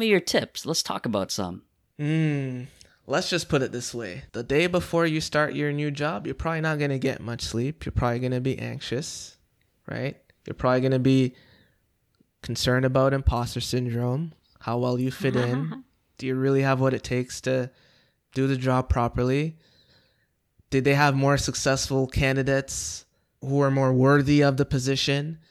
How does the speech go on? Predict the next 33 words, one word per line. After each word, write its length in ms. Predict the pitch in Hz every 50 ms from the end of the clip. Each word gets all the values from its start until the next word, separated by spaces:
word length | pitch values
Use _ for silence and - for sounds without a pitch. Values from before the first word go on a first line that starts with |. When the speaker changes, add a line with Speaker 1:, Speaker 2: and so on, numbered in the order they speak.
| _ _ _ _ -
Speaker 2:
and 160 | 127 131 131
they 100 | 131 131
just 220 | 127 135 131 - -
somehow 340 | 139 131 131 131 131 127
picked 320 | 123 - - 127 - - -
you 280 | 131 131 139 143 147
and 180 | 147 135 131 127
you're 160 | 127 127 131
gonna 220 | 131 127 131 127 123
fail? 440 | - - 143 151 156 160 160 160 - _ _ _ _ _ _ _ _ _ _ _ _ _ _ _ _ _ _ _ _ _
Just 200 | - 180 202 -
accept 420 | 226 208 - - - 151 131 - -
that's 340 | 131 131 131 127 - - -
a 80 | 117 123
natural 500 | 120 117 123 123 120 117 - - 123 113
response 600 | 113 113 107 - - - 113 110 110 117 - -
to 100 | - 117
something 480 | - - 120 117 113 - 117 110 101 -
uncertain. 680 | 92 98 - - - - 95 - - - - - 151 - _ -
So 140 | - -
that's 180 | 123 131 151 -
the 80 | 135 123
first 360 | - - 117 101 - - -
thing. 200 | 82 76 - - _ _ _ _ _ -
Accept 560 | - - - - 147 151 165 160 - - - - _ _ _ _ _ _ _ _ _ _ -
that 300 | 127 123 127 120 123 -
there 140 | 123 120 123
are 60 | 120
things 400 | - - 165 170 165 175 180 160
that 100 | 143 -
you 100 | - 117 -
don't 300 | - 147 151 147 - 131
know 360 | 143 143 143 143 147 151 -